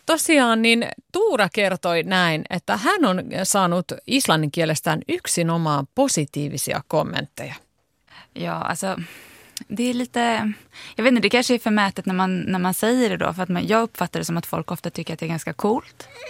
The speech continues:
Speaker 2: Och, eh, att de, eh, har mycket frågor och tycker att det är spännande, liksom, att det är lite exotiskt.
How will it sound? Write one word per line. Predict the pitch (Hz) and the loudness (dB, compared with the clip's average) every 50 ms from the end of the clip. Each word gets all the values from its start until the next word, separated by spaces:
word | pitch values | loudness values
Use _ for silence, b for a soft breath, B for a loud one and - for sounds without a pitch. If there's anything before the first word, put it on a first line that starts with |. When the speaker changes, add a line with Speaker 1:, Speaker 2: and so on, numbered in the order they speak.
| 494 494 480 480 B B B B B B B B B _ _ | -8 -6 -6 -6 B B B B B B B B B _ _
Speaker 2:
Och, | - 202 196 - - _ _ - - 190 | 0 0 0 -2 -6 _ _ -6 -4 -2
eh, | 190 180 175 175 175 175 - - - - - - - | -2 -2 -2 -2 -2 -4 -4 -4 -6 -6 -6 -6 -6
att | - 185 170 - | -4 -6 -4 -2
de, | - 185 175 170 175 175 - - | -2 0 0 0 0 0 0 -2
eh, | - - - - - | -2 -4 -4 -4 -2
har | 175 196 190 | -2 0 0
mycket | 190 190 196 - 220 - | 0 0 0 -2 -2 0
frågor | - 269 294 285 269 262 254 247 254 262 262 254 | 2 2 4 4 4 2 2 2 0 0 0 0
och | 247 | -2
tycker | - 247 240 226 | -2 -4 -2 -2
att | |
det | - 220 | -2 -2
är | |
spännande, | - - - 247 240 202 190 202 240 294 302 196 - - | 0 2 2 2 4 4 4 4 6 6 6 4 2 -2
liksom, | - - 247 - - - - - 208 | -8 -10 -10 -6 -4 -2 0 0 0
att | - | 0
det | - 190 | -2 -2
är | |
lite | 190 190 - 208 | -2 -2 -2 -4
exotiskt. | 190 - - - 269 247 202 175 - - - - - - - | -4 -2 0 0 0 0 0 -2 -6 -10 -14 -14 -16 -18 -18